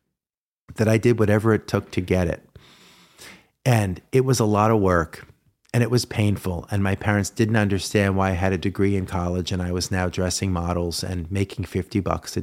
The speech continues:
day. And, um, I started to get recognized. They would bring in outside stylists, like a woman named Magdalena Spruden. She was from, I, I, I guess, Russia,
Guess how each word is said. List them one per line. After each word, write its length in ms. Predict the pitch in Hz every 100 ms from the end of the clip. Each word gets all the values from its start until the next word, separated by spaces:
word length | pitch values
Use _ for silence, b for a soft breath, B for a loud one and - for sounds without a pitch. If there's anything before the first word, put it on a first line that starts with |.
| 82
day. 180 | 85 82 B B B B B B
And, 260 | 120 101 92
um, 340 | 92 90 87 87 _ _ _ B B _ _ _ _ _ -
I 460 | 107 101 101 101 - - _ _ _ _ _ _ _ _ -
started 360 | - 147 151
to 60 | -
get 160 | 151 98
recognized. 580 | 123 131 127 107 98 120
They 100 | 120
would 140 | 110
bring 140 | 117 123
in 140 | 101 - _ - -
outside 480 | 127 135 127 107
stylists, 760 | - - 104 110 98 87 - -
like 300 | 87 95 - - -
a 80 |
woman 260 | 101 104 110
named 200 | 101 95
Magdalena 600 | 95 90 107 98 98 92
Spruden. 520 | - - 101 95 87
She 200 | - 101
was 180 | 98 87
from, 460 | - 90 87 80 - _ -
I, 80 | 87 - 82
I, 20 | -
I 20 |
guess, 300 | 113 185 -
Russia, 600 | 87 90 - - - 78